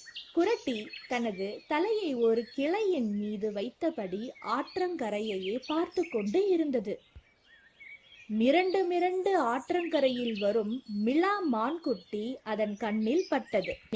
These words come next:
நீண்டு கிடந்த தனது உடலை வேகமாக தன்னை நோக்கி இழுத்தது குரட்டி. அநேகமாக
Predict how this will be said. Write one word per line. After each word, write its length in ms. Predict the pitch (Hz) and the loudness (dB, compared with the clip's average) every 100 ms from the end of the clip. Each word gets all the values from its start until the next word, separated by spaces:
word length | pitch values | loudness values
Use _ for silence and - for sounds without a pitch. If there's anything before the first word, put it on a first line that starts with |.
| - - - - - - - - - - - - - - - | -10 -12 -20 -20 -20 -20 -20 -20 -20 -20 -20 -20 -20 -20 -4
நீண்டு 540 | 233 254 349 427 440 - | 4 6 6 4 4 6
கிடந்த 400 | 262 254 262 277 | 6 6 4 4
தனது 420 | 240 226 214 208 | 2 2 2 2
உடலை 420 | 226 277 202 226 | 2 2 0 -2
வேகமாக 840 | 226 247 285 320 359 320 294 285 330 | 0 4 6 6 2 0 -2 -2 -2
தன்னை 400 | 269 240 226 208 | -2 -2 -2 -2
நோக்கி 540 | 220 262 269 330 381 | 2 2 2 0 0
இழுத்தது 580 | 226 214 262 - 185 214 381 - - | 0 -2 -2 -4 -4 -4 -8 -12 -6
குரட்டி. 420 | 247 202 - - - - - - - - - - - _ _ _ _ | -2 -2 -4 -10 -12 -16 -16 -14 -16 -18 -18 -20 -20 _ _ _ _
அநேகமாக 1080 | - 226 269 359 370 339 262 202 190 190 247 | -4 0 2 4 2 2 0 -2 -4 -6 -8